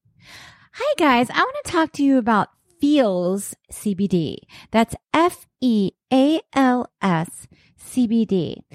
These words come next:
I started taking Feels not just because they are a wonderful sponsor of ours, but because it has helped me with sort of calming myself in today's turbulent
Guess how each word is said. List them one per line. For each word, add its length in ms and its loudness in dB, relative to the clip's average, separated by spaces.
I 240 2
started 380 0
taking 360 -2
Feels 480 0
not 220 -2
just 180 0
because 380 0
they 220 0
are 180 4
a 60 2
wonderful 560 0
sponsor 760 0
of 300 0
ours, 480 0
but 100 -2
because 480 2
it 180 0
has 180 0
helped 520 -6
me 320 -4
with 380 0
sort 380 0
of 240 2
calming 460 0
myself 560 -2
in 160 -2
today's 480 0
turbulent 1000 0